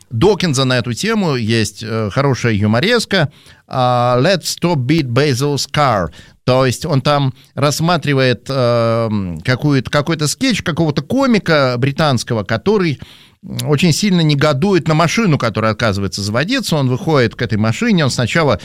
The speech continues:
пытается с ней по-хорошему, говорит: «Ну что ж ты меня подводишь, мне же надо ехать». Потом начинает сердиться, он начинает на неё ругаться, говорит: «Ах ты ж сволочь такая вообще». Потом он начинает её бить кулаком, потом он хватает, э, ломик, её разносит в мелкие кусочки.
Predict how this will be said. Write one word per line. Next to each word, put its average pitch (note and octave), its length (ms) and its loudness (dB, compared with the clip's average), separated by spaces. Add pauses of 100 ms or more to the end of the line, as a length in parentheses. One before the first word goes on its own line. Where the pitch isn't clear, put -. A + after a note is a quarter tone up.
(140)
пытается D3 340 2
с A#2+ 60 -2
ней D3+ 120 2
по-хорошему, C3 680 2
говорит: A#2+ 280 -4
«Ну C3+ 80 -4
что D#3+ 100 -4
ж A#2 80 -4
ты A2 100 -8
меня G#2 360 -2
подводишь, A#2 560 2 (260)
мне D3+ 140 0
же C3 80 -2
надо A#2+ 180 0
ехать». C3 600 0 (320)
Потом F3+ 240 0
начинает B2 440 0
сердиться, D3 440 -2
он C#3+ 60 0
начинает D3+ 400 -2
на B2+ 40 0
неё A#2+ 160 2
ругаться, C3+ 460 -2
говорит: C3+ 340 -4
«Ах C#3 100 -10
ты C3 120 -4
ж - 120 -10
сволочь B2+ 600 0
такая A#2 320 -2
вообще». - 280 -4 (500)
Потом F#3+ 260 2
он E3 80 4
начинает D#3+ 760 0
её B2+ 300 2
бить B2 280 0
кулаком, C3+ 580 0
потом D3 260 -2
он C#3+ 80 -2
хватает, C3+ 720 0
э, A2 560 -2
ломик, E3 460 2
её A#2+ 180 0
разносит D#3 520 2
в C#3 60 -6
мелкие D#3 340 -2
кусочки. B2+ 420 -6